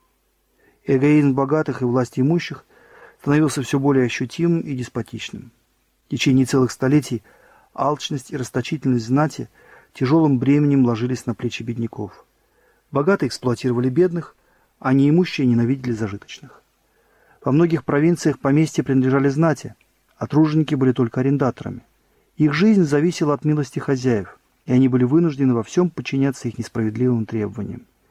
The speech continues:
Бремя содержания церкви и государства ложилось на плечи среднего и низшего сословий, которые облагались большими налогами со стороны как гражданской,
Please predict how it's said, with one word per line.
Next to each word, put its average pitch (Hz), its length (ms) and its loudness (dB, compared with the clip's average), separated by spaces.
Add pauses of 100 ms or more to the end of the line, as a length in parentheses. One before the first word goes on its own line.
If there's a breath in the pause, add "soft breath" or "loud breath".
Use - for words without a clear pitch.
(560 soft breath)
Бремя 180 320 4
содержания 151 500 2
церкви 156 400 0
и 139 40 2
государства 139 600 -2 (460 loud breath)
ложилось 165 440 2
на 160 100 0
плечи 160 240 -6
среднего 175 480 2
и 156 80 4
низшего 143 360 -2
сословий, 131 600 -2 (400)
которые 156 360 2
облагались 135 420 0
большими 120 400 0
налогами 139 680 0
со - 140 -8
стороны 131 360 2
как 147 140 -8
гражданской, 123 640 -2